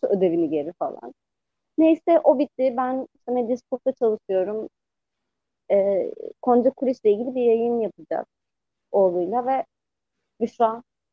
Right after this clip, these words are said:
hadi git Ruşen'e şey söyle. Hmm, ben iptal ettim yayını." <laughs> da falan. Böyle sürekli. Yani işte "yapmak istemiyorum." de. "Kızım bak işte bir şey yapacaklar sana. Üstüne beton atarlar." falan.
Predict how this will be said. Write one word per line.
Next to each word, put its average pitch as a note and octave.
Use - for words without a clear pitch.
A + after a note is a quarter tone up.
hadi B3
git B3
Ruşen'e A#3+
şey A3+
söyle. E3+
Hmm, F#3+
ben A3+
iptal A3
ettim E3+
yayını." F#3+
<laughs> -
da C4+
falan. -
Böyle D4+
sürekli. A#3+
Yani A#3
işte B3
"yapmak B3+
istemiyorum." A3
de. G3+
"Kızım A#3
bak A3+
işte A3
bir A3
şey -
yapacaklar F#3+
sana. F#3+
Üstüne G#3+
beton A3
atarlar." F3+
falan. D4+